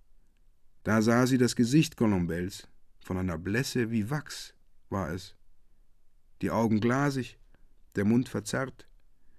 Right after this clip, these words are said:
In der rechten Schläfe klaffte ein Loch. Die Schläfe hatte eins abbekommen beim Aufschlagen gegen die Kommodenecke. Colombel war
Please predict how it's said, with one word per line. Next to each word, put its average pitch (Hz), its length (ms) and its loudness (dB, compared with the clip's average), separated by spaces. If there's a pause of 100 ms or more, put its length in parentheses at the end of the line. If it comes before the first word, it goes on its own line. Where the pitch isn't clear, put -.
(540)
In 117 120 0
der 117 140 4
rechten 160 320 4
Schläfe 131 560 0
klaffte 127 500 -2
ein 110 140 -4
Loch. 135 480 -2 (920)
Die 85 80 -6
Schläfe 95 380 0
hatte 104 220 -2
eins 87 200 -4
abbekommen 90 580 -4
beim 90 180 -2
Aufschlagen 85 680 -4
gegen 90 240 -2
die 87 80 -2
Kommodenecke. 92 800 -2 (1300)
Colombel 82 640 -2
war 120 340 -4